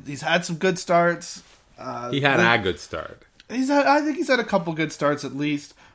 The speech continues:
Speaker 1: I'm not Mike Wilner here, uh, 'cause I'm not ridiculous, but, uh, uh, <laughs> but, but, like, he, he's had a few good starts,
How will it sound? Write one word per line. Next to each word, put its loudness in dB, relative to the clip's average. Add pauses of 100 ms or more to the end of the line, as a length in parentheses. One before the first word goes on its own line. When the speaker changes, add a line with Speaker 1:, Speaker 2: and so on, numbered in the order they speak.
Speaker 1:
I'm -10
not 4
Mike -4
Wilner -2
here, -8 (360)
uh, -10 (800)
'cause -16
I'm -14
not -12
ridiculous, -12
but, -10
uh, -6 (480)
uh, 0
<laughs> -8
but, 0 (600)
but, 4 (280)
like, -2
he, -4 (120)
he's 0
had 6
a 6
few -2
good 0
starts, 0